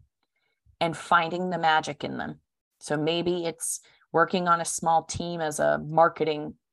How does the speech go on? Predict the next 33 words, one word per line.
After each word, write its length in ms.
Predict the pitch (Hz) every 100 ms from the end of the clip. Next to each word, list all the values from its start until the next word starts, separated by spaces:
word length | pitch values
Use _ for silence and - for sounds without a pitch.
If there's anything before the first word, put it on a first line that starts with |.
| _
person, 520 | 170 143 - 143 151 _ - - _
and 140 | 160 160
you 120 | 165
find 360 | - 170 170 160
yourself 480 | 165 - 151 151
looking 360 | 151 156 160 160
at, 160 | - -
like, 280 | 151 147
"Man, 360 | - 170 170 156
we 80 | 160
have 140 | 160 -
all 220 | 160 165
of 80 | 156
this 180 | 151
content 560 | - - 170 190 - -
we 240 | 156 160
can 240 | - - 156
use. 500 | 156 226 170 151 - - - -
You 140 | 190
guys 200 | 190 170
wanna 220 | 175 175
just 240 | 160 156 -
get 180 | 147 -
rid 160 | 190
of 140 | 196 139
it, 220 | 135 -
but 120 | 160
I 220 | 170 214 180
actually 320 | 165 - 160
wanna 180 | 160 151
zhuzh 400 | 143 151 190 185
it 120 | 180
up 220 | 226 -